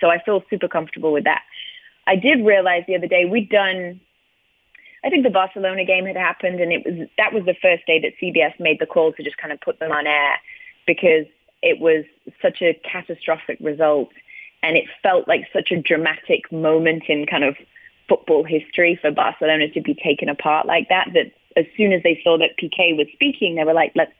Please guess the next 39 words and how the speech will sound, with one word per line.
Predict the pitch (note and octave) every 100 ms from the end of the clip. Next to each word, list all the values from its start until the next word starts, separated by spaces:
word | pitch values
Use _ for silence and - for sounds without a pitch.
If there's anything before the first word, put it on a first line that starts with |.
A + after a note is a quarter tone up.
| -
let's | E3+ -
put | F#3+
him | E3+
on | F3+ D#3+
and, | C#3 - - - - -
and | D#3+
hopefully | D#3 - D#3+
she | D#3
can | D#3 D#3
translate | D#3 D3 E3+ D#3
what | - E3
he's | C#3+ -
saying." | G#3+ E3 - - - - - _ -
Um, | G3 F#3+ F#3 F#3 F3+ - _ - - _ - _ _ _
<clears throat> | - C4 G#3+ - -
excuse | - G#3+ G#3
me. | F#3 E3 - -
And | G#3+ -
so |
then | A#3+ A#3 A3+ - _ -
I |
think | G#3+ A#3+
after | A3 A3 A#3
that, | G3+ F3+ E3+
I | F#3
was | F#3+ F#3+
looking | G#3+ A3
forward | G3+ G3
and | F#3+
I |
was | F#3
thinking, | G3+ G3+
"I | G#3
wonder | C#4 F#4+
if | A#4
they'll | F4+ C#4
do | A3 A3
that | G3+
again." | E3+ D#3+ E3+ C3